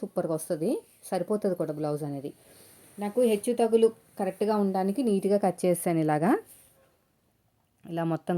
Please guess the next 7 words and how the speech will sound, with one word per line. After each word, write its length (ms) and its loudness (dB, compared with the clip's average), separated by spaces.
కూడా 140 2
పొడుగు 300 8
వచ్చేసి 360 4
పదకొండు 360 6
ఇంచులు 240 2
తీసుకున్నానండి. 640 4
సైడ్కి 380 6